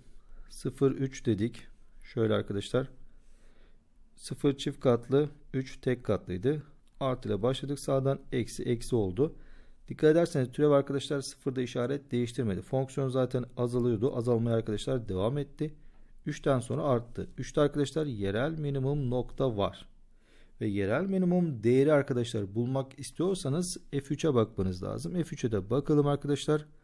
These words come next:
Oradan seksen bir eksi dört çarpı yirmi yedi arkadaşlar yüz sekiz olur. Artı iki gelir. Buradan arkadaşlar F üç eksi yirmi beş yapar. Yine noktamız arkadaşlar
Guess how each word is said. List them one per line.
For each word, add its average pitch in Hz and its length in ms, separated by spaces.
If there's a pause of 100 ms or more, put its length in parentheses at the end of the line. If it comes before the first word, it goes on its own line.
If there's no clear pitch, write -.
(520)
Oradan 143 540
seksen 131 580
bir 165 260
eksi 113 520 (560)
dört 135 240
çarpı 120 300
yirmi 127 220
yedi 120 140
arkadaşlar 110 400
yüz 104 240
sekiz 143 320
olur. 147 380 (280)
Artı 127 360
iki 139 320
gelir. 98 300 (760)
Buradan 151 260
arkadaşlar 139 680
F 123 220
üç 147 220
eksi 135 440 (300)
yirmi 110 300
beş 139 220
yapar. 147 340 (300)
Yine 127 220
noktamız 147 460
arkadaşlar 98 640